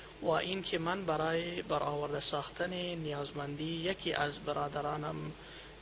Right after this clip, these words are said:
بروم، برایم از یک ماه اعتکاف نشستن در این مسجد، یعنی مسجد مدینه، بهتر است.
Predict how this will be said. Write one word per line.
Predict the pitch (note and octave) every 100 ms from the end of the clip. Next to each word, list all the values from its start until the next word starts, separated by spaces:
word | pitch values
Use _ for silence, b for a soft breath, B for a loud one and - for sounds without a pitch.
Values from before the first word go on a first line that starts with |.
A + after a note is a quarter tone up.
| F3
بروم، | E3 E3 E3+ E3+ D#3+
برایم | C#3+ C#3+ D#3 D#3 D#3+
از | D3+ C#3+ C#3+
یک | D#3 D#3
ماه | D#3 D3+
اعتکاف | D#3 D3+ D3 D3 D3 D3 C#3+ -
نشستن | D3+ - C#3+ - G#3
در | E3+
این | D3+ D3
مسجد، | C#3 C#3 D3
یعنی | D3 C#3
مسجد | C#3 C#3 C#3+ C#3+
مدینه، | C#3+ C3+ C#3 C#3
بهتر | C#3 - D3 C3+
است. | C3+